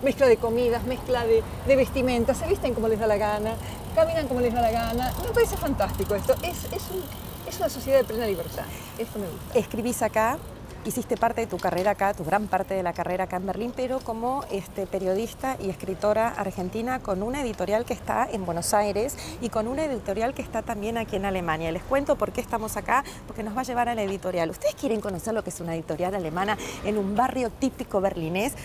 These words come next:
Speaker 2: Porque se van a sorprender. Yo les quiero decir, ¿qué vamos a ver ahora? Ella nos va a llevar a través de estos patios internos de Berlín. Me gustaría explicar nuevamente a esta amiga que tenemos allá.
Speaker 1: Ujú.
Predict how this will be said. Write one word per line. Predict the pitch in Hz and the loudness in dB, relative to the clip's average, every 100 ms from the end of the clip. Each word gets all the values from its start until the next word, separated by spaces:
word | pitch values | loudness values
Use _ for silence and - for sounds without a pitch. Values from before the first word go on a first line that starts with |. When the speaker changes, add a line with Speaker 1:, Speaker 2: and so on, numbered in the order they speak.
| - | -8
Speaker 2:
Porque | 202 - | -6 -4
se | 233 262 | -2 2
van | 294 427 | 2 2
a | |
sorprender. | - 214 - 180 180 180 - | 0 -2 0 -2 2 0 2
Yo | 247 | 0
les | 277 - | 0 0
quiero | 277 254 | 0 0
decir, | 226 220 - | 0 -4 -2
¿qué | 453 | 2
vamos | 539 403 - | 4 2 4
a | 180 | 2
ver | 170 156 | 4 4
ahora? | 143 160 139 - - - - - | 2 4 2 0 -8 -8 -6 2
Ella | 320 | 4
nos | 359 294 | 4 4
va | |
a | 302 | 2
llevar | 294 302 | 4 4
a | 320 | 6
través | 262 254 240 | 4 2 0
de | 285 | -2
estos | - 269 - | -2 -4 2
patios | 277 277 302 - | 2 2 -4 -2
internos | 233 208 254 262 269 220 | -4 -2 0 0 -2 0
de | 233 | 2
Berlín. | 220 196 180 180 - - - | 2 2 0 -2 -4 -8 -2
Me | |
gustaría | 214 202 247 339 | -2 -2 -2 -2
explicar | - 254 254 277 320 - - - | -2 -2 4 4 2 -6 -12 -6
nuevamente | 247 269 254 208 185 180 175 - - | -2 0 2 0 0 -2 -4 -8 -4
a | 214 | -2
esta | 226 - | -2 -2
amiga | 247 220 208 180 | -2 0 0 0
que | 180 | -4
tenemos | 175 185 180 180 | -4 -4 -4 -4
allá. | 180 165 233 | -2 0 2
Speaker 1:
Ujú. | 226 247 | 0 -2